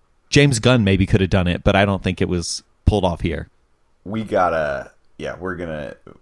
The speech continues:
Speaker 2: we gotta go beat for beat. Like, we gotta do step by step.
Speaker 1: Yeah.
Speaker 2: I,
Speaker 1: Well, I just
Speaker 2: I
Speaker 1: had to
Speaker 2: will
Speaker 1: go,
Speaker 2: say
Speaker 1: I just had to explain why, why I thought this was
Speaker 2: Yeah.
Speaker 1: again, like, taking the
Speaker 2: Um,
Speaker 1: wrong lessons.
Speaker 2: The fan base for this movie,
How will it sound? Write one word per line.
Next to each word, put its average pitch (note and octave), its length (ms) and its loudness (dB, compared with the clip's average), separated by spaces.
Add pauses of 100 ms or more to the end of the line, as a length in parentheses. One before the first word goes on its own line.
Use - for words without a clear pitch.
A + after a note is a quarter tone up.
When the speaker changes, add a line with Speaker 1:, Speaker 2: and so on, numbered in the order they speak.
(260)
Speaker 2:
we - 100 -16
gotta D2+ 140 -6
go C#2 140 -12
beat C#2 300 -18
for - 120 -14
beat. G#1+ 260 -18 (140)
Like, C2+ 160 -16
we D2+ 60 -14
gotta C#2 200 -10
do B1+ 460 -18
step - 300 -14
by - 120 -16
step. - 220 -18
Speaker 1:
Yeah. G#2+ 200 4
Speaker 2:
I, A#2 120 0
Speaker 1:
Well, C3+ 140 6
I D#3+ 100 8
just F3 160 2
Speaker 2:
I - 40 8
Speaker 1:
had F#3 80 4
to F3+ 60 4
Speaker 2:
will F3+ 40 4
Speaker 1:
go, F3 140 6
Speaker 2:
say - 60 4
Speaker 1:
I D#3+ 120 6
just F3 100 0
had F#3 100 4
to D#3 60 4
explain A#2+ 560 2
why, A#2 220 2
why A#2+ 300 4
I A2 40 2
thought A2 260 0
this A2+ 220 -2
was G#2+ 240 -4
Speaker 2:
Yeah. G2+ 180 0 (1200)
Speaker 1:
again, G#2 320 0
like, F#2 160 -4 (100)
taking F#2+ 320 2
the G2 80 0
Speaker 2:
Um, F#2+ 40 -2
Speaker 1:
wrong F#2+ 280 2
lessons. E2 600 -8 (920)
Speaker 2:
The B2+ 80 -8
fan F#3 500 -4
base A#2+ 320 -2
for A2 160 -10
this F#2+ 200 -10
movie, - 260 -18